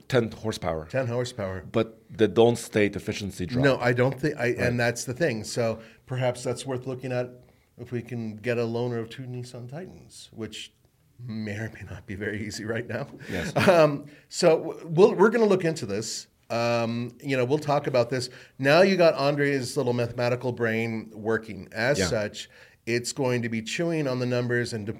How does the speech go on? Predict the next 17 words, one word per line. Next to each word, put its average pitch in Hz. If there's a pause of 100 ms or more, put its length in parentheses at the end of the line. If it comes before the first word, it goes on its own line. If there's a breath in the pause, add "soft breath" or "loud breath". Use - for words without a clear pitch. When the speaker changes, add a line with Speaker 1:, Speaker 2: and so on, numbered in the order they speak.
(140)
Speaker 2:
debating 120
whether 120
or 120
not, 113
I 135
do 139
think 151
that 120
having 110
two 120
identical 104
trucks 107
would 92
probably 113
be 104
the 101
best. 98